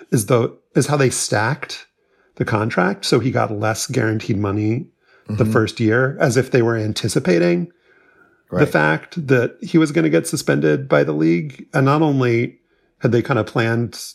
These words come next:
Speaker 1: for that and, and priced that in, that they're actually trying to not punish him, to reward him. Like, if you sign with us, oh yeah, we'll limit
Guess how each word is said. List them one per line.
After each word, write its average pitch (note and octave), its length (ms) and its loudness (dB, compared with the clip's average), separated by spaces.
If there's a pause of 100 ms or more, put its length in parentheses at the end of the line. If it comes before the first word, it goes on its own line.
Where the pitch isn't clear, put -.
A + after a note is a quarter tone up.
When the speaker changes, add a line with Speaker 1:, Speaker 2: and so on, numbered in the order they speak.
(340)
Speaker 1:
for - 180 0
that G#2+ 220 0
and, G#2+ 320 -4
and A2+ 180 -2
priced A2 260 -2
that A2+ 100 2
in, A#2+ 260 -2 (180)
that D3+ 80 -2
they're E3+ 140 4
actually G3+ 300 0
trying C3+ 560 0
to A2+ 380 2
not B2+ 340 -2
punish C4 260 2
him, - 320 -6
to D#3+ 160 2
reward C3 640 2
him. A#2+ 420 -6 (580)
Like, C3+ 200 4
if E3 160 2
you D3+ 80 4
sign D#3+ 260 2
with D3+ 140 0
us, A#2 260 0
oh G3+ 140 4
yeah, F#3+ 160 2
we'll B2+ 260 4
limit C3 460 0